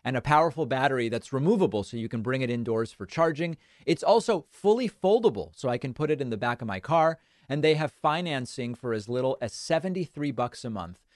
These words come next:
Go to lectric e bikes dot com to learn more. Explore all of the incredible e-bike models they offer. That's L E C T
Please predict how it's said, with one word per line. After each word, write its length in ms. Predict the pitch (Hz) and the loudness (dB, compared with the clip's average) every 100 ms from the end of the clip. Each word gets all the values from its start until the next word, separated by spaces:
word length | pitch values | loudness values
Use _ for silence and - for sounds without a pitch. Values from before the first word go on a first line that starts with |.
| _ _ | _ _
Go 160 | 135 175 | 2 4
to 120 | 170 | 4
lectric 640 | 156 170 185 - 226 220 196 | 2 2 2 0 0 0 -4
e 140 | 175 | -4
bikes 380 | 151 160 156 - | 0 0 -2 -2
dot 260 | 143 143 | 0 0
com 320 | - 143 143 139 | -2 -2 -2 -2
to 100 | 131 | -4
learn 240 | 120 117 | -2 -2
more. 320 | 117 135 156 - | -2 0 -2 -4
Explore 580 | - - - 156 156 156 | -10 -14 -4 2 2 2
all 300 | 135 147 160 | 2 2 2
of 120 | 135 | -2
the 140 | 139 | -4
incredible 600 | 123 113 139 131 120 117 - | -4 -4 -2 -2 -2 -6 -4
e-bike 420 | 139 131 127 120 | -6 -2 -4 -4
models 420 | 117 113 113 110 | -6 -4 -4 -6
they 140 | 101 98 | -8 -2
offer. 480 | 123 139 - 147 147 _ _ - | -2 -2 -2 -4 -4 _ _ -12
That's 360 | 127 165 170 - 170 | 0 0 0 -4 2
L 240 | 185 226 226 | 4 2 0
E 180 | 202 | -4
C 460 | 170 - - 175 170 | -4 -6 -6 -4 -4
T 360 | - - 185 | -8 -8 -6